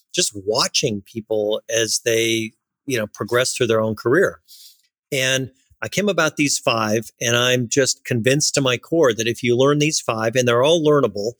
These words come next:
that you'll be successful as a leader. So the first one is a commitment to building a team, which we just talked about. The next one is being a fanatical custodian of time. All leaders recognize that their number one resource is their time,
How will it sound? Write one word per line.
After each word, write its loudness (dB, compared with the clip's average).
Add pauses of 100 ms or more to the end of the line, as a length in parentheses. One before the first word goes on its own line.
(840)
that 0
you'll 2
be -2
successful 0
as -2
a 0
leader. 0
So -2
the 2
first 0
one 0
is 0
a -2
commitment -2
to -4
building 0
a -4
team, -4 (840)
which -6
we 2
just -4
talked -2
about. -4 (800)
The 0
next -2
one 0
is -2
being 0
a 0
fanatical 0
custodian -2
of -2
time. -6 (840)
All 0
leaders 0
recognize 0
that -2
their 0
number 2
one 0
resource 0
is -6
their -2
time, -4